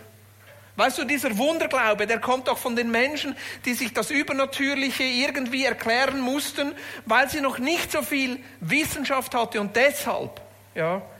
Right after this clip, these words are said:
haben sie gedacht, da muss da irgendein Gott am Werk sein. So denkt der Mensch heute. Mit diesem Denkrahmen wachsen unsere Kinder auf.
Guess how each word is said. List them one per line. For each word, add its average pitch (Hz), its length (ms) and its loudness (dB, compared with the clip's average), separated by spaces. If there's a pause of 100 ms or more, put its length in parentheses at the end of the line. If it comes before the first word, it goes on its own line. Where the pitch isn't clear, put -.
(200)
haben 247 300 2
sie 240 140 0
gedacht, 254 480 0
da 208 80 2
muss 240 300 -2
da 247 120 -2
irgendein 202 440 -2
Gott 202 240 -2
am 185 160 -4
Werk 180 200 -2
sein. 151 240 -4 (200)
So 302 180 -6
denkt 285 320 -4
der 220 100 -4
Mensch 208 280 -4
heute. 214 440 -8 (1600)
Mit 180 160 -8
diesem 247 240 -4
Denkrahmen 262 720 -2
wachsen 175 360 -2
unsere 196 280 -4
Kinder 185 560 -4
auf. - 140 -10